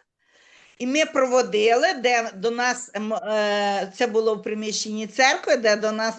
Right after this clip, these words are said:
приходили італійські монахині, і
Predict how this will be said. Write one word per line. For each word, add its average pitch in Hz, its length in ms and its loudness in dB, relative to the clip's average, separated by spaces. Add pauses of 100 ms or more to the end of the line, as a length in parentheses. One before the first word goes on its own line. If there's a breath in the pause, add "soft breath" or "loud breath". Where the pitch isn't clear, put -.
приходили 226 600 4
італійські 214 1120 -2 (400 soft breath)
монахині, 214 1080 2 (1300)
і 349 260 2